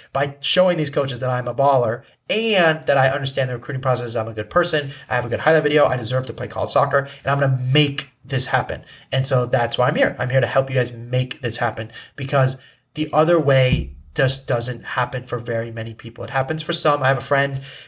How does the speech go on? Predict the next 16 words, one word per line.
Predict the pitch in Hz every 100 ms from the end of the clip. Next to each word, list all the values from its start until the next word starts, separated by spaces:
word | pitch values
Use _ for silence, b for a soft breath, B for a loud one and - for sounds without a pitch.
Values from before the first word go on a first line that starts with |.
| B
who | 147
I | 135
played | 135 147 139
with | 135
growing | 151 147
up. | 147 143
I |
never | 120 135
rated | 135 135 127
him | 123
that | 127
highly, | 131 135 131
to | 123
be |
honest, | 120 123 123
but | 123 120